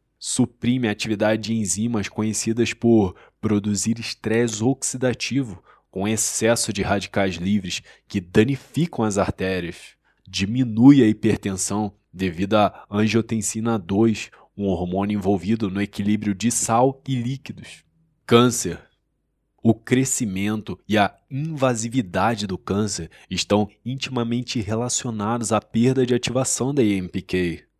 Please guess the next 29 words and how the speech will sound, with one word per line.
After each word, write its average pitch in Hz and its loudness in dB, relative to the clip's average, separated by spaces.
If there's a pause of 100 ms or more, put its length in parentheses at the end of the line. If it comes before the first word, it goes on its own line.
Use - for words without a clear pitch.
Essa 120 0
ativação 98 -4
da 98 -2
A 95 0
M 90 -4
P - -14
K 92 -6 (160)
é 131 0
crítica 135 -4
nos 107 -2
seguintes 107 -4
aspectos. - -2 (200)
Inibe 139 -2
o 123 4
crescimento 120 0
de 104 -4
células 113 0
tumorais 120 -2 (260)
e 101 -8
promove 101 2
a 92 0
destruição 104 -4
de 117 -4
células 113 -2
tumorais 110 -2
por 110 0
morte 101 2
celular 120 -2 (220)
programada, 127 2